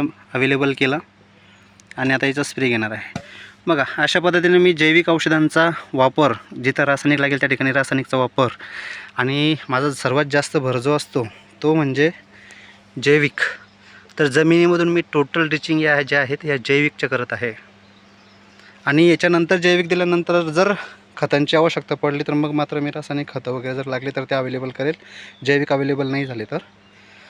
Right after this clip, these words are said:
तर अशा पद्धतीनं मी व जमिनीमधून ड्रिचिंग आणि स्प्रे जे आहेत त्या अशा पद्धतीने घेतो मित्रांनो.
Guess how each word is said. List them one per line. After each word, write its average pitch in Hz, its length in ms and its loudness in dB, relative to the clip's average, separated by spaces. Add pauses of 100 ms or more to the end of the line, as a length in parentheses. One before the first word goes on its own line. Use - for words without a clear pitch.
(180)
तर - 60 2
अशा 156 200 4
पद्धतीनं 180 380 2
मी 190 220 2 (560)
व 151 140 4
जमिनीमधून 170 480 4
ड्रिचिंग 165 340 0 (220)
आणि 143 280 -2
स्प्रे 156 360 -2
जे 156 120 0
आहेत 135 240 0 (580)
त्या 151 100 4
अशा 147 160 2
पद्धतीने 143 320 -2
घेतो 131 220 -4
मित्रांनो. 110 400 -10